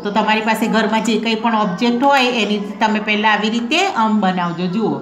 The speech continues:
અ બનાવી અને ઉપર મીંડું કરી દીધું, તો શું બની ગયું આપણો અમ? સમજાઈ ગયું બધાને?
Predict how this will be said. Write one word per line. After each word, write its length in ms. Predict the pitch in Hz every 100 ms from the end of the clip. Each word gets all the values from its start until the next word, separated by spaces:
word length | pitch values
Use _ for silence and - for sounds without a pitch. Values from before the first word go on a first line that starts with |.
| - - - -
અ 80 | 208 226
બનાવી 540 | 247 254 277 311 311 254
અને 180 | 226 226
ઉપર 300 | 208 220 254
મીંડું 360 | 262 262 277
કરી 200 | 254 220
દીધું, 300 | 208 196 190
તો 120 | 196 208
શું 180 | 214 196
બની 280 | 196 196 208
ગયું 280 | 220 233 240
આપણો 300 | 226 247 262 311 392 403 - - - - -
અમ? 240 | 294 311 302 269 262 262 262 262 254 - - -
સમજાઈ 420 | 226 190 190 208
ગયું 280 | 220 262 302
બધાને? 500 | 302 302 302 339 339